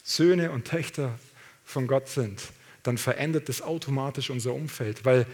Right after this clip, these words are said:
die Leute dann auf einmal deinen geistlichen Mantel an dir sehen,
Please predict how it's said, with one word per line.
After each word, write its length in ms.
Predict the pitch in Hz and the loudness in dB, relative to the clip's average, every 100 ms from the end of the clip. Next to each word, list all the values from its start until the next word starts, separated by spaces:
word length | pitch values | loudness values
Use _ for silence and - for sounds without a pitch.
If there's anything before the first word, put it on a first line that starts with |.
| - | 0
die 80 | 143 | 6
Leute 360 | 135 170 165 135 | 8 8 6 2
dann 100 | 135 | 2
auf 140 | - | 0
einmal 260 | 147 147 135 | 4 6 8
deinen 240 | 127 123 | 6 4
geistlichen 480 | 135 147 139 127 123 | 4 2 -2 0 4
Mantel 320 | 135 180 175 | 4 4 2
an 160 | 139 127 | 4 4
dir 160 | 120 | 2
sehen, 400 | - 120 104 98 | 4 2 2 -2